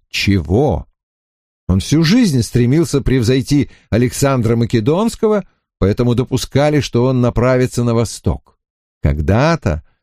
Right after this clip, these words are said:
он совершил экспедицию в Египет и добился там определённых успехов. Или он мог двинуться на запад. По слухам, в Шербуре стоял флот,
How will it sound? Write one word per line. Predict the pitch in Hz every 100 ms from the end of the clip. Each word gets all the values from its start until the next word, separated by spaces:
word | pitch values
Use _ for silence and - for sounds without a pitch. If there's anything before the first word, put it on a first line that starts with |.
| _ -
он | 95 104
совершил | 120 120 110 - 151 131
экспедицию | - 117 110 139 - 123 107
в |
Египет | 107 117 101 180 - 120 113
и |
добился | 101 104 123 151 139
там | 135 135
определённых | 123 131 127 147 151 156 -
успехов. | 196 - 247 - - - _ _ _ _ _
Или | - 95 104 123 190 226 - -
он | 92 95
мог | 101 127
двинуться | 117 113 113 120 127 147
на | 156 190
запад. | 143 113 98 - 107 123 _ _ _
По | 107
слухам, | - 101 95 110 - 208 147
в | -
Шербуре | - 107 101 95 139 160 120 _ _
стоял | - - 110 160
флот, | 131 147 180 233 -